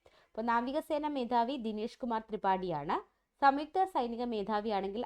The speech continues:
അനിൽ ചൗഹാനാണ്. അടുത്തത് ഉ-, കരസേനാ മേധാവി ഉപേന്ദ്ര ദ്വിവേദിയാണ്. ഇനി ഇപ്പോഴത്തെ വ്യോമസേനാ മേധാവിയാണ് എയർ ചീഫ് മാർഷൽ എ പി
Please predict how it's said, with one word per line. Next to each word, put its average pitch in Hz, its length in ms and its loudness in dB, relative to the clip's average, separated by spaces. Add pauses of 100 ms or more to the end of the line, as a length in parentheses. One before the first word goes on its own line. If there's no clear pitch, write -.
അനിൽ 202 200 -4
ചൗഹാനാണ്. 185 760 -2 (840)
അടുത്തത് 202 300 -2
ഉ-, 202 240 -2 (680)
കരസേനാ 294 520 2
മേധാവി 226 440 0
ഉപേന്ദ്ര 226 600 -2
ദ്വിവേദിയാണ്. 190 760 -2 (440)
ഇനി 208 360 -6 (180)
ഇപ്പോഴത്തെ 240 380 0
വ്യോമസേനാ 254 600 2
മേധാവിയാണ് 196 840 0
എയർ 196 160 0
ചീഫ് 233 360 -10
മാർഷൽ 190 380 -2
എ 180 100 0
പി 269 320 -4